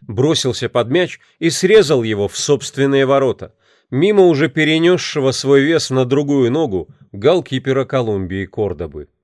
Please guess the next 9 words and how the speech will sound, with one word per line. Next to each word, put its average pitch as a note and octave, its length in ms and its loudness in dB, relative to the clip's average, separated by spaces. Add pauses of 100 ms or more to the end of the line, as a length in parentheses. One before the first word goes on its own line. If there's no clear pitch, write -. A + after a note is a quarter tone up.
(580)
Через A#2+ 400 -4
несколько C3 480 -2
секунд, B2 540 -6 (340)
не D3 140 0
в - 60 -10
силах G#3 380 0
осознать F3+ 560 2
случившееся, - 880 -6 (320)
Андрес C#3 580 2